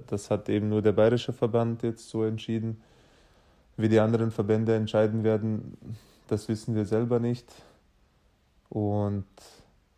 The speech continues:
ja, wie vorher gesagt, die richtigen Leute werden auch die richtigen Entscheidungen treffen.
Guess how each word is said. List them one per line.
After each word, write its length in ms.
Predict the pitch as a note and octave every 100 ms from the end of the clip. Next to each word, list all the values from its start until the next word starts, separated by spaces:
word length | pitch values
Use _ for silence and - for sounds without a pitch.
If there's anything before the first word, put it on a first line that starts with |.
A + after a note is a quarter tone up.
| _
ja, 420 | - G2+ G2+ G2+ G#2+
wie 140 | G#2+
vorher 320 | A2 A#2 A2 G#2+
gesagt, 560 | G2+ G#2+ G#2 - - -
die 220 | G2+ G2
richtigen 400 | G2 G#2+ A#2 G#2+ G2+
Leute 480 | A2 A2+ A#2 A2 A2 _ _ _ _ _ -
werden 340 | G#2+ G#2 G#2
auch 300 | G#2 G#2 G2+
die 140 | -
richtigen 340 | G#2 G#2 A2 G2+
Entscheidungen 540 | G2 G2 G2 F#2+ F#2
treffen. 400 | F#2 F#2+ - G2